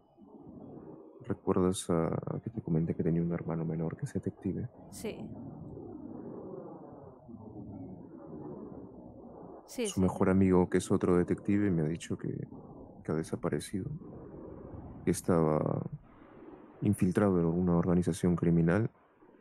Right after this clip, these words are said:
Speaker 1: junto con un informante que tenían ellos. Y hoy por la mañana apareció el informante sin las extremidades y con las tripas afuera. Y mi hermano no, no da señales de vida, ni,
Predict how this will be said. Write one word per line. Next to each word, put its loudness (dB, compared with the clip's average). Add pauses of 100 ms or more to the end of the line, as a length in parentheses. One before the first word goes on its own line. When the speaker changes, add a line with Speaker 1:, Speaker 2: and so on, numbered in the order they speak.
(140)
Speaker 1:
junto 4
con 4
un 6
informante 4
que 2
tenían 4
ellos. 0 (1000)
Y 2 (220)
hoy 6
por 2
la 6
mañana 8
apareció 2
el 4
informante 2 (1300)
sin 2
las 0
extremidades 2 (400)
y -10
con -2
las -4
tripas -2
afuera. 2 (1160)
Y 8
mi 10
hermano 6
no, 4
no 2
da 2
señales 0
de 0
vida, 2
ni, 0